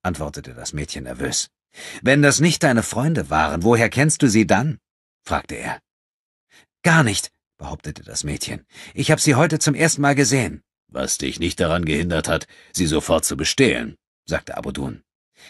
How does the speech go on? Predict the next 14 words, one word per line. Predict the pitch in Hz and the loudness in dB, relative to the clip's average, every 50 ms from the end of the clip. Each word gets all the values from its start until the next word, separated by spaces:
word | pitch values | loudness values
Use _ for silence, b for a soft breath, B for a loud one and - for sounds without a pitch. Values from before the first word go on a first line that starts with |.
| B B B | B B B
"Ich | - 175 156 - | -2 0 2 4
hab | 185 196 160 | 2 2 2
nicht | 160 147 - - | 0 -2 0 0
gestohlen", | 139 127 - - 135 127 117 107 101 90 b b b b _ | 0 0 0 0 0 0 2 0 -2 -2 b b b b _
begehrte | - 82 67 80 76 - 78 | -10 -6 -4 -2 -2 -4 -4
Corinna | - 85 76 82 78 76 67 60 | -6 -4 -2 -2 -2 -2 -2 -2
auf. | 64 64 - - - _ _ _ _ _ _ _ | -4 -4 -4 -6 -12 _ _ _ _ _ _ _
"Dann | 73 80 - 139 127 | -2 -2 -2 0 2
sammelst | - 90 92 90 80 - - - | 0 0 2 2 -2 -2 -2 -2
du | 76 | -2
nur | 71 65 60 62 | -4 -4 -4 -2
Milchzähne?", | 98 107 123 135 - - - - 62 58 64 73 85 92 - _ _ _ _ _ _ _ _ _ _ _ | 2 4 4 4 4 0 -4 -4 -4 -4 -4 -2 -4 -4 -4 _ _ _ _ _ _ _ _ _ _ _
fragte | - - 78 - - - - | -2 -2 -2 -2 -6 -14 -14
Abudun. | - - 73 71 71 71 - - | -14 -10 -8 -6 -6 -6 -6 -10